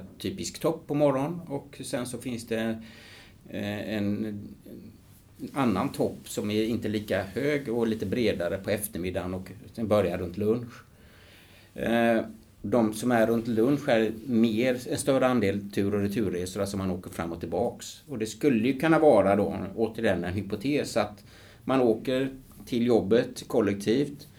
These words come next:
och sen så har man ett ärende på lunch, så, och så tar man den här bilen och åker iväg, gör det och lämnar tillbaks den sen ungefär på samma ställe där man, vid jobbet då. Eh, och sen så kanske man åker då, eh, kollektivt tillbaks igen, eh, hem.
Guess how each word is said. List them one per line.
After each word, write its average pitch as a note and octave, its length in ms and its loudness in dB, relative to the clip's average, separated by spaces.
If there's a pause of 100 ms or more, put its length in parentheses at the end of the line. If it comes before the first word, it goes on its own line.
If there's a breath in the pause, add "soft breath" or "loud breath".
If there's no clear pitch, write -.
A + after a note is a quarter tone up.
(320 loud breath)
och A#2 140 -6
sen G#2+ 200 2
så A#2+ 100 0
har A2+ 100 2
man A2+ 160 4
ett B2 120 0
ärende G#2+ 500 4 (220)
på B2+ 100 0
lunch, C#3 440 2
så, C3+ 280 -6 (120)
och A#2+ 80 -8
så B2+ 400 -4 (120)
tar A#2+ 140 6
man A2 120 2
den A#2+ 100 0
här A2 80 0
bilen A2 500 4
och A2 60 0
åker B2 160 -4
iväg, A2+ 360 4
gör G#2+ 160 2
det G2 80 2
och G#2+ 100 2
lämnar A2+ 260 2
tillbaks B2 420 0
den A#2 200 -4
sen G#2+ 240 -2
ungefär G#2+ 360 0
på G#2+ 120 -4
samma F2 240 -4
ställe F2+ 260 -2
där F#2 80 -6
man, F#2 320 -6 (680 loud breath)
vid G#2+ 120 2
jobbet G#2+ 280 2
då. B2 220 0 (600 loud breath)
Eh, A#2 500 6 (540)
och B2 80 0
sen G#2+ 160 0
så A2 100 -4
kanske G2+ 260 -2
man G2 120 0
åker F#2 240 -2
då, E2 240 2
eh, E2+ 320 -4
kollektivt C#2 400 -4
tillbaks - 380 -4
igen, D2+ 220 -4
eh, C#2 240 -12
hem. - 140 -8